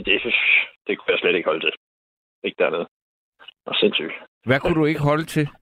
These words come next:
Speaker 1: Jamen, jeg, jeg kunne ikke holde til at arbejde dernede. Det var alt for varmt for mig.
Speaker 2: Nå,
Speaker 1: Nu er jeg
Speaker 2: for
Speaker 1: rød
Speaker 2: varmt,
Speaker 1: over.
Speaker 2: ja, okay, øh,
Speaker 1: Ja,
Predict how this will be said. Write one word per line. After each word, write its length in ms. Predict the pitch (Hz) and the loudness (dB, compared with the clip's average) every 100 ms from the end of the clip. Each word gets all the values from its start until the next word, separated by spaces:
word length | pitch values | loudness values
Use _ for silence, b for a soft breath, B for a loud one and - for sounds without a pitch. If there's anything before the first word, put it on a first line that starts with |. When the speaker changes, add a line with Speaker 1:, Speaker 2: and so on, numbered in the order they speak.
| _ _ | _ _
Speaker 1:
Jamen, 180 | 123 120 | 0 4
jeg, 180 | 120 127 | 4 4
jeg 120 | 117 | 2
kunne 100 | 131 | 0
ikke 80 | 120 117 | 0 0
holde 120 | 120 | 2
til 60 | |
at 60 | 98 | 2
arbejde 280 | 101 98 92 | 4 2 0
dernede. 240 | 101 104 104 | -2 0 4
Det 80 | 98 | 4
var 80 | |
alt 140 | 104 98 | 4 2
for 60 | 104 | 0
varmt 220 | 98 - | 0 -2
for 80 | 92 | -4
mig. 200 | 95 98 | -2 2
Speaker 2:
Nå, 60 | 131 | 2
Speaker 1:
Nu 60 | 110 | 2
er 40 | |
jeg 80 | 107 | 2
Speaker 2:
for 80 | 117 | 2
Speaker 1:
rød 60 | |
Speaker 2:
varmt, 240 | 139 165 101 | 2 2 2
Speaker 1:
over. 120 | 101 | 0
Speaker 2:
ja, 100 | 101 101 131 | -2 -2 -4
okay, 240 | 123 113 101 | 0 -2 -2
øh, 60 | 101 | -2
Speaker 1:
Ja, 180 | 98 | 0